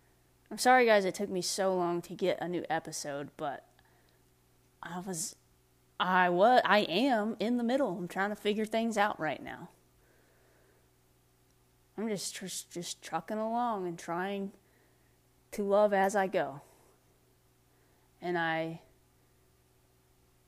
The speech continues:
think that that was an experience, a current experience in my life that was, that is important to share. And,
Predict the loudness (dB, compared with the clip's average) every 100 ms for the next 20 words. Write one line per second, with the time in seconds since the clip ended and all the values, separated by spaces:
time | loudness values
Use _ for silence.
0 | _ -6 -4 -4 -4 -2 -2 -2 -2 -4
1 | -6 -10 -14 -16 _ _ _ _ _ _
2 | _ _ _ _ -8 -8 -8 -4 0 2
3 | 2 -2 -4 -10 -14 _ _ -6 -4 -4
4 | -6 -4 -4 -2 -6 -4 -4 -4 -4 -6
5 | -4 -4 -2 -4 -6 -10 -12 -8 -8 -8
6 | -10 -14 _ _ _ _ _ _ _ _
7 | _ _ _ _ _ _ _ _ _ _
8 | _ _ _ -14 -10 -10 -12 _ -8 -6
9 | -6 -6 -8 -8 -6 -6 -6 -10 -14 -12
10 | -10 -10 -10 -10 -10 -12 -16 _ _ _
11 | _ _ _ _ _ _ _ _ _ _
12 | _ -10 -8 -6 -8 -10